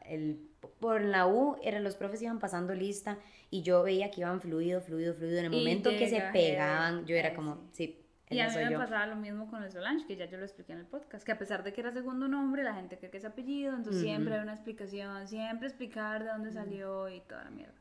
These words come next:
Speaker 1: No, y también, <laughs> di, yo tengo segundo nombre, y aquí en Costa Rica usa segundo apellido, como siempre está presente. Entonces optaban por hacer segundo nombre con segundo apellido,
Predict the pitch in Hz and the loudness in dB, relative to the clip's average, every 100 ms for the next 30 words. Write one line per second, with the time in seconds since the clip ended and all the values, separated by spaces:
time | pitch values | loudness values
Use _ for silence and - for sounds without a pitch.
0 | - 233 190 - 175 175 165 165 165 180 | -6 -2 -2 -2 -2 0 0 0 2 0
1 | - - 131 - - - - - - 180 | -2 -10 -12 -12 -10 -8 -10 -14 -6 0
2 | 196 175 180 190 220 208 208 214 208 196 | 2 2 0 0 0 0 0 0 0 0
3 | 196 233 247 - 170 160 151 147 151 147 | 0 -2 -6 -8 -6 -2 0 -2 -4 -4
4 | - 156 170 170 170 - 151 160 165 160 | -4 -2 -2 -4 -6 -6 -4 -2 -2 -4
5 | 160 151 151 165 160 156 170 170 170 147 | -2 -2 -2 -2 -2 0 2 2 -2 -8
6 | - - 170 156 170 175 - 160 202 185 | -10 -6 -2 -2 -4 -4 -6 0 2 2
7 | 156 - - - 175 175 185 190 214 214 | -2 -14 -20 -4 -2 0 0 0 0 -2
8 | 214 190 196 214 214 185 160 180 180 - | 0 4 4 2 0 2 2 2 0 0
9 | 175 156 170 185 202 214 214 220 220 180 | 0 2 0 -2 -2 -2 -2 -4 -2 -4
10 | 165 151 156 175 202 180 190 214 | -2 -2 -2 -2 -4 -2 0 2